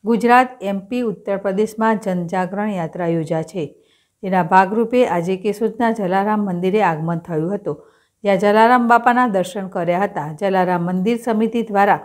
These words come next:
જનજાગરણ યાત્રામાં આવેલ ધુરારામ યાદવ અને આહિર રેજિમેન્ટ સંઘર્ષ મહાનાયક રાજસ્થાનના સાંવલરામજી યાદવનું શાલ ઓઢાડી સન્માનિત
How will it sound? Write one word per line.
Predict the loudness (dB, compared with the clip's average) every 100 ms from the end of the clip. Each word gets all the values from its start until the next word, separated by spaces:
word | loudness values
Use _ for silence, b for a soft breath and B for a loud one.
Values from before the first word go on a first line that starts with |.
| b b b b -2
જનજાગરણ | 2 4 6 4 6 2 2
યાત્રામાં | 0 0 0 0 0
આવેલ | 0 0 -6 -14 _ _ _ _ _ _ 0
ધુરારામ | 6 6 8 6 4 2
યાદવ | 0 0 -2 -2 -6
અને | -4 0 0
આહિર | 2 2 2 0
રેજિમેન્ટ | -2 -4 -4 -4 -6
સંઘર્ષ | -10 -2 0 0 -2 -10
મહાનાયક | -6 -4 -2 0 -2 -4 b b b b 2
રાજસ્થાનના | 4 4 2 0 0 2 2 0 -2
સાંવલરામજી | -2 0 0 0 0 0 -2 0
યાદવનું | 0 0 -2 -2 -6
શાલ | -6 -2 -2
ઓઢાડી | 0 2 2 0
સન્માનિત | -4 -4 -2 -4